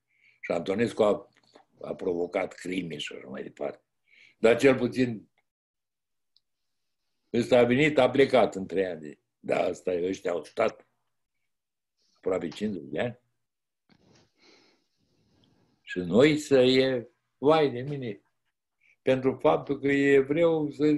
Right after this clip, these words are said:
să iert tot ceea ce a făcut. Cum să iert, bă? De ce să iert? Când ăia l-au rupt în,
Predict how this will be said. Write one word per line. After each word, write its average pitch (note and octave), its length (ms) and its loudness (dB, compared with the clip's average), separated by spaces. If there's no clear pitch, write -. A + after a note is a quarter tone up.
să C3+ 220 -4
iert D#3+ 400 6
tot D3+ 200 0
ceea D3 160 4
ce D3 100 4
a C#3+ 60 4
făcut. C#3 260 -2
Cum F#3+ 220 -4
să G3+ 100 6
iert, A#3 300 6
bă? - 340 6
De F3+ 140 4
ce F3+ 180 4
să D3+ 140 2
iert? B2+ 420 6
Când D3 200 4
ăia D3+ 200 10
l-au D3 220 10
rupt D3+ 260 4
în, D3 180 6